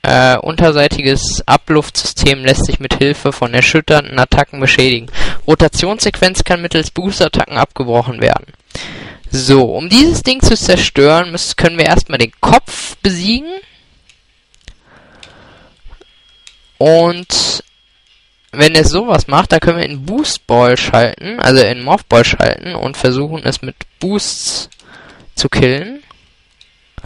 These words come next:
Aber das ist dumm, wir sollten, also, ja, genau, jetzt sollten wir wieder in Morph Ball gehen. Aha,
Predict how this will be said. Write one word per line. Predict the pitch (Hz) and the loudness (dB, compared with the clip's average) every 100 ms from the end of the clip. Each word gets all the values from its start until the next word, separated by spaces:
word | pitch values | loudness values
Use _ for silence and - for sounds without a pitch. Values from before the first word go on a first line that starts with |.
| - - - - - - - | -20 -20 -20 -20 -20 -14 0
Aber | 123 | 4
das | 131 - | 4 4
ist | - | 2
dumm, | 160 214 | 2 2
wir | 196 | 0
sollten, | 147 185 | 2 2
also, | 151 151 165 160 - _ | 0 4 4 2 -4 _
ja, | 135 117 | -6 -4
genau, | - 131 - - | 0 0 -2 -2
jetzt | 160 - | 0 4
sollten | 180 - | 2 2
wir | |
wieder | 147 127 | 0 0
in | 120 - - _ _ _ | -2 -14 -20 _ _ _
Morph | 147 147 156 175 | -16 0 2 2
Ball | - 175 170 | 2 2 2
gehen. | 170 180 185 190 - _ _ _ _ _ _ _ _ _ _ _ _ _ _ _ _ - _ _ _ _ - | -2 -4 -8 -14 -20 _ _ _ _ _ _ _ _ _ _ _ _ _ _ _ _ -20 _ _ _ _ 0
Aha, | 147 135 123 - | 2 2 0 -4